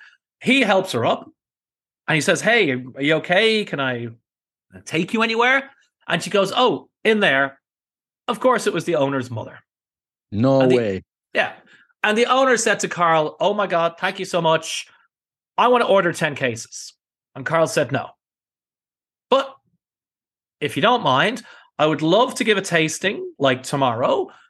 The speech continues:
Speaker 1: And if you like it, you can order, like, three bottles." And tomorrow was Saturday. So he comes in on Saturday, does a tasting, they order three bottles. He gets a call on Sunday, they're like, "We need ten cases. We sold all the bottles." He said, "No, I'll bring you three more bottles."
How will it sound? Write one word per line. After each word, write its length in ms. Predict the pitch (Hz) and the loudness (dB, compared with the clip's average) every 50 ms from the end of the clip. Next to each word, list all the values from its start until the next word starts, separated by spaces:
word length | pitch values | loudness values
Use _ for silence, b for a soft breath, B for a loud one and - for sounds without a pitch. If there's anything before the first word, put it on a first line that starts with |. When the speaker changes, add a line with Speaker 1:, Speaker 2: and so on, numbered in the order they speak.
| B B _ _ - | B B _ _ -2
Speaker 1:
And 300 | 156 151 147 143 143 147 | 0 2 4 4 2 2
if 160 | 143 131 - | 0 -2 -2
you 80 | 156 139 | -2 0
like 340 | 135 139 156 180 208 202 269 | 2 2 2 2 2 0 0
it, 180 | 294 - - - _ _ _ _ _ _ _ _ _ _ _ | 0 -2 -2 -8 _ _ _ _ _ _ _ _ _ _ _
you 120 | 202 196 | -10 -8
can 120 | - - 233 | -4 -2 0
order, 260 | 240 240 226 233 226 | 0 2 2 2 2
like, 200 | 214 208 202 208 | 0 0 -2 -2
three 200 | - - 190 170 | -4 -4 -4 -4
bottles." 520 | 120 104 85 78 - _ - - - - _ _ _ _ - | -4 -6 -12 -16 -18 _ -20 -20 -20 -20 _ _ _ _ -4
And 120 | - 165 - | -4 -2 -2
tomorrow 440 | - 185 202 214 220 214 196 190 | 0 2 4 4 4 4 4 4
was 220 | 180 170 147 - - | 2 2 0 -2 -4
Saturday. 480 | - - 175 151 147 131 113 113 117 | -4 0 0 0 0 0 -2 -6 -8
So 120 | 117 - 170 | -10 -8 -6
he 40 | 160 | -4
comes 220 | - 247 262 240 | -2 -2 0 0
in 100 | 247 226 | 0 0
on 60 | 220 | 0
Saturday, 340 | - - 165 147 139 143 143 | 0 0 0 0 0 -2 -4
does 180 | 127 196 208 208 | -4 -6 -6 -6
a 40 | |
tasting, 420 | 185 - 160 151 151 151 - 147 135 | -4 -4 -2 -2 -2 -4 -8 -10 -8
they 100 | 123 123 | -6 -2
order 200 | 170 220 233 233 | 0 0 0 0
three 200 | 233 - 160 139 | 0 -2 -2 0
bottles. 420 | - 131 123 123 123 127 123 - B B B B B B B B B B B | 0 0 -2 -2 -4 -6 -8 -10 B B B B B B B B B B B
He 80 | - 143 | -2 0
gets 180 | 156 190 196 190 | 0 0 0 0
a 40 | |
call 280 | 180 - 247 240 240 226 | 0 2 4 4 4 4
on 100 | 202 175 | 2 2
Sunday, 460 | - - 208 202 190 160 147 135 127 | 0 0 0 0 2 2 2 2 0
they're 340 | 120 - - - _ 139 147 | -2 -6 -16 -16 _ -2 0
like, 280 | 156 151 147 - - _ _ _ _ - | 2 2 0 -2 -8 _ _ _ _ -2
"We 140 | 175 214 | 0 2
need 160 | 254 277 240 185 | 2 2 2 0
ten 180 | 233 220 - | 0 -2 0
cases. 380 | - 170 147 131 - 117 104 - | 0 -2 -2 -2 -6 -8 -12 -12
We 100 | 139 143 | -10 -8
sold 300 | - - 226 220 214 190 | -4 -2 0 0 0 0
all 100 | 180 165 | 0 0
the 80 | 151 | 0
bottles." 340 | 123 147 135 120 - 110 - | -2 -2 -2 -4 -4 -8 -12
He 120 | - 131 117 | -10 -10 -6
said, 240 | - 147 127 - | -4 -4 -4 -2
"No, 320 | - 214 262 254 - - - - | 0 0 0 0 -2 -4 -4 -2
I'll 120 | 156 151 | -2 0
bring 220 | 156 175 190 180 | 0 0 0 0
you 100 | 180 175 | 0 -2
three 260 | 170 - - - 202 190 | -2 -2 0 0 2 2
more 200 | 175 170 160 131 | 4 4 2 4
bottles." 380 | 135 123 117 101 85 - - | 2 0 0 -2 -6 -12 -16